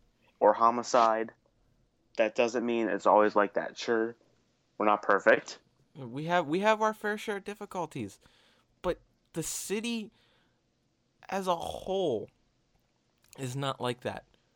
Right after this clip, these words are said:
Speaker 2: We don't like that. We don't like that perception of us. We, I mean, The Wire's a great T V show, and, uh, the, the, the writer, uh, the creator, you know, he loves Baltimore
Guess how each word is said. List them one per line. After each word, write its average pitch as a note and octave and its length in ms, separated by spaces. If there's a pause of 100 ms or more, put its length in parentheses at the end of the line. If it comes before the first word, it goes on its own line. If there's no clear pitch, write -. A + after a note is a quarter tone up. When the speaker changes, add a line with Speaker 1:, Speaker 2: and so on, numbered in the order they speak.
(400)
Speaker 2:
We D#3 80
don't D#3+ 300
like C#3 240
that. G#2 160
We B2+ 100
don't D#3+ 320
like D3+ 200
that C#3+ 160
perception B2 500
of G#2 100
us. G#2+ 180
We, C#3 120 (120)
I D3 140
mean, D3+ 200
The C#3 60
Wire's F3 320
a D3+ 40
great D3 300
T D#3 160
V C#3+ 120
show, G#2 380 (480)
and, B2+ 300
uh, C3 220
the, C3+ 200 (200)
the, C3+ 220 (220)
the B2 340 (160)
writer, D3 520 (260)
uh, B2 180
the A#2 140
creator, D#3+ 500 (260)
you D3+ 80
know, D3 120
he E3+ 180
loves D3+ 320
Baltimore A2+ 580